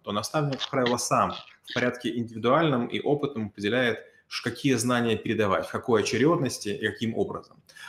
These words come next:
А если мы говорим про менторинг компании, как правило, менторинг — это подтягивание человека до определённого уровня в нескольких компетенциях. И тут уже возникает,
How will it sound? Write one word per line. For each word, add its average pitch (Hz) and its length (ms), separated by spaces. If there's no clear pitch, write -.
А 104 100
если 135 220
мы 120 120
говорим 113 240
про 98 160
менторинг 147 500
компании, 90 640
как - 80
правило, 135 360
менторинг — 123 540
это 113 220
подтягивание 107 800
человека 107 460
до 104 120
определённого 104 580
уровня 135 520
в 107 140
нескольких 123 400
компетенциях. 113 680
И 120 80
тут 160 200
уже 131 120
возникает, 120 560